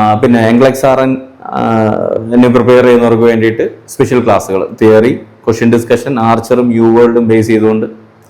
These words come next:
പിന്നെ പ്രാക്ടീസ് ചെയ്യാനുള്ള ക്വസ്റ്റ്യൻസ് ചേർന്ന് പാക്കേജ് ആയിട്ട് വരുന്നു. പിന്നെ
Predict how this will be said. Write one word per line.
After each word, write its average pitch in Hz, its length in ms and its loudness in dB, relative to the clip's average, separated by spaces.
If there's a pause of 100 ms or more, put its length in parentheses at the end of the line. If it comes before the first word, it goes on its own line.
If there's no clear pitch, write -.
(600)
പിന്നെ 165 240 0
പ്രാക്ടീസ് 123 320 0
ചെയ്യാനുള്ള 98 320 -2
ക്വസ്റ്റ്യൻസ് 82 360 -12 (220)
ചേർന്ന് 110 340 0
പാക്കേജ് 110 340 2
ആയിട്ട് 104 180 0
വരുന്നു. 98 200 -6 (340)
പിന്നെ 147 180 -4